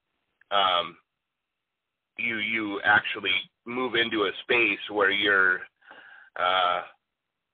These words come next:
I guess you're, you're more open to changing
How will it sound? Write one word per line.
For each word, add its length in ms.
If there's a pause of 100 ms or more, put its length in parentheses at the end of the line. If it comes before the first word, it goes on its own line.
(1300)
I 160
guess 140 (100)
you're, 120
you're 200
more 240
open 320
to 140 (160)
changing 580